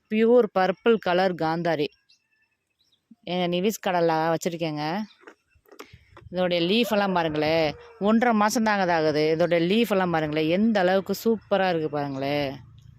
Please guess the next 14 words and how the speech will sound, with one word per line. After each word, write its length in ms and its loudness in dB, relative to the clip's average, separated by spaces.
இதோடைய 340 0
வளர்ச்சி 600 0
எந்த 260 0
அளவுக்கு 360 2
இருக்குன்னு 400 -4
சொல்லி 180 -2
நான் 160 -2
அடுத்தடுத்த 440 -4
வீடியோல 340 0
உங்களுக்கு 320 -2
அப்-, 460 -6
அப்பப்ப 340 -4
அப்லோட் 480 0
பண்றேங்க. 560 -6